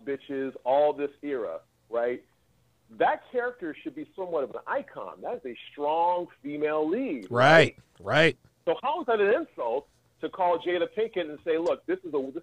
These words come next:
Speaker 1: is a perceived, this is an illness perceived as a weakness. This is a strength"?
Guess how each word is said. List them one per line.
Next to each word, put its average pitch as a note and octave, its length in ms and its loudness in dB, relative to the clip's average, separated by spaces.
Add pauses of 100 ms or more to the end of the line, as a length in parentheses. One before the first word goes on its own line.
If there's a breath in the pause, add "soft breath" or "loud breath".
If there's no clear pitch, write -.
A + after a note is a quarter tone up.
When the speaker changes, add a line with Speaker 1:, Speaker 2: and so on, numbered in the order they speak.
Speaker 1:
is C#3 80 -8
a B2+ 80 0
perceived, F#3+ 480 -10
this F#3+ 160 -6
is C#3+ 60 -8
an C#3 140 -8
illness E3 320 -2 (120)
perceived D3 300 -10
as A#2 80 -4
a A#2 60 -2
weakness. D3 460 -4 (480)
This - 140 -4
is - 160 0
a C#3 80 4 (160)
strength"? G3+ 400 2